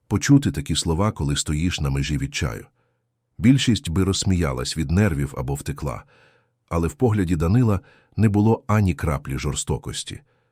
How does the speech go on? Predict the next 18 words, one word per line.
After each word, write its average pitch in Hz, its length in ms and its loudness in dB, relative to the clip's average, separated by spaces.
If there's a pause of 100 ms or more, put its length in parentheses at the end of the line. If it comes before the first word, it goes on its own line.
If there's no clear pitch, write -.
(180)
Це 101 160 0
не 107 80 4
було 110 220 4
приниженням, 71 800 2 (260)
радше 95 340 0
запрошенням 82 640 0
у 78 60 0
щось 80 260 -2
більше. 65 460 -8 (680)
Іноді 117 360 4
життя 92 320 0
говорить 95 420 0
з 78 100 -4
нами 110 260 2
прямо, 113 420 0
без 82 240 -2
красивих 110 560 -2
обгорток, 117 640 0